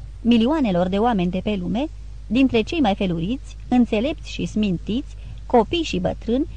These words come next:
împreună cu mujicul Feodor, Lvov, Kitty, cu cerșetori și cu oameni puternici,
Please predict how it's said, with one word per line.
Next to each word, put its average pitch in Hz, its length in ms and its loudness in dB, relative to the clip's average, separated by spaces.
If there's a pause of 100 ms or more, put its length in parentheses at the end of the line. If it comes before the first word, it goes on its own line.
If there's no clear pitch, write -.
(160)
împreună 262 440 4
cu 208 100 -4
mujicul 202 480 2
Feodor, 196 600 0
Lvov, 240 680 2
Kitty, 254 480 -2 (380)
cu 302 100 0
cerșetori 269 640 2
și 190 140 -4
cu 185 140 -2
oameni 208 300 4
puternici, 233 720 -2